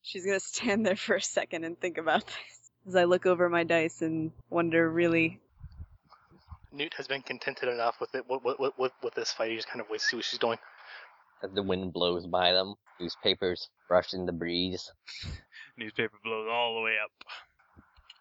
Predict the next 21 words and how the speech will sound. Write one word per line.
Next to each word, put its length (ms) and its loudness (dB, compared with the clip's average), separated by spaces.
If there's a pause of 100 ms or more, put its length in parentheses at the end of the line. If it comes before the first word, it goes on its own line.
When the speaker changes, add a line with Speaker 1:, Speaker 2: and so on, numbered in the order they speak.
(1800)
Speaker 1:
All 100 10
right, 160 10
one 160 10
more 140 8
attack. 320 4 (180)
<laughs> 80 6 (1120)
One 120 4
more 220 2
attack, 460 -4 (180)
and 160 -12
then 160 -10
she's, 260 -14 (420)
then 160 -12
she'll 160 -8
call 180 -4
it 100 -6
quits. 300 -10 (800)
So 340 4
she's 320 0
just 240 0
gonna 280 6